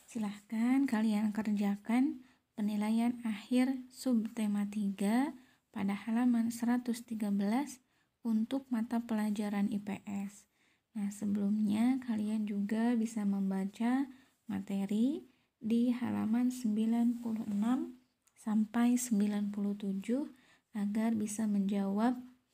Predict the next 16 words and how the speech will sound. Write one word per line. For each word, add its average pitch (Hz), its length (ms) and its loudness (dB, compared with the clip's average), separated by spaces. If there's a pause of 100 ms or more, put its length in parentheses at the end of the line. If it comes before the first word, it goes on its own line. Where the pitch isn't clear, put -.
(1300)
eh, 240 420 2 (220)
pertanyaan-pertanyaan 226 1400 2
yang 240 160 4
ada 208 320 2
di, 247 320 4 (640)
eh, 214 480 -2
penilaian 220 640 2
subtema 214 640 -2
tiga. 202 320 -6 (640)
Baik, 240 560 4
terima 214 400 0
kasih 226 720 0 (320)
untuk 233 320 -2
pertemuan 214 480 -2
hari 220 240 -2
ini. 226 560 2